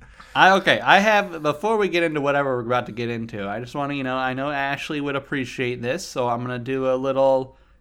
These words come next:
you know, informing everyone what Memorial Day is about. All right?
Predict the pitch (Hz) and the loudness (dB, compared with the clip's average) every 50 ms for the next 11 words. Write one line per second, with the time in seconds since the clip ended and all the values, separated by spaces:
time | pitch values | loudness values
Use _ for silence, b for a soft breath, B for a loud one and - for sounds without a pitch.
0 | _ - 139 131 131 131 131 139 - 170 147 135 123 - - 160 160 156 156 156 | _ -10 -6 -4 -2 -2 -2 -4 -6 -6 -8 -8 -8 -4 0 0 0 2 0 -2
1 | 156 151 151 147 143 143 147 143 143 143 147 147 147 147 143 139 135 131 131 135 | -2 -2 -2 -2 0 0 -2 0 0 0 -2 0 -2 -4 -4 -4 -4 -4 -4 -2
2 | 139 139 139 139 139 135 127 135 131 131 131 120 120 123 113 123 123 131 156 214 | -2 -2 -2 -2 -2 -2 -2 -2 -2 -2 -2 -2 -4 -4 -2 0 0 2 0 0
3 | 220 - - - _ _ _ _ _ _ _ _ _ _ _ _ _ _ _ _ | -4 -8 -16 -20 _ _ _ _ _ _ _ _ _ _ _ _ _ _ _ _
4 | _ _ - 117 120 120 135 160 196 226 - | _ _ -10 -6 -4 -2 -2 -4 -4 -6 -10